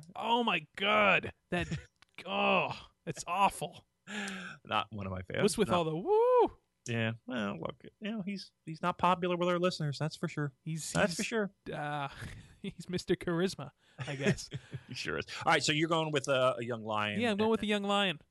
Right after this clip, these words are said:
Speaker 2: All right, so there you go.
Speaker 1: Komatsu
Speaker 2: That,
Speaker 1: or
Speaker 2: that's,
Speaker 1: Tanaka.
Speaker 2: that's your dark, uh, New Japan Rumble.
Speaker 1: Yeah,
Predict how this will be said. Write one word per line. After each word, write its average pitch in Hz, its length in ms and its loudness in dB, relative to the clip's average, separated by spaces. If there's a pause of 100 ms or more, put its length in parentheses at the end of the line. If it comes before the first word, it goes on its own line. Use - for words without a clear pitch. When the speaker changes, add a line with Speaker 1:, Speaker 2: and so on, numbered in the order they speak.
(280)
Speaker 2:
All 175 80 4
right, 127 240 4
so - 160 -6
there 156 140 4
you 147 100 4
go. 95 240 -2 (100)
Speaker 1:
Komatsu 170 320 0
Speaker 2:
That, 165 80 4
Speaker 1:
or 170 100 4
Speaker 2:
that's, - 60 -12
Speaker 1:
Tanaka. 156 420 -4 (260)
Speaker 2:
that's 143 240 -2
your 143 80 -2
dark, 135 380 4 (340)
uh, 113 480 4 (160)
New 120 160 0
Japan 107 400 -4
Rumble. 95 300 -12 (200)
Speaker 1:
Yeah, 185 200 -2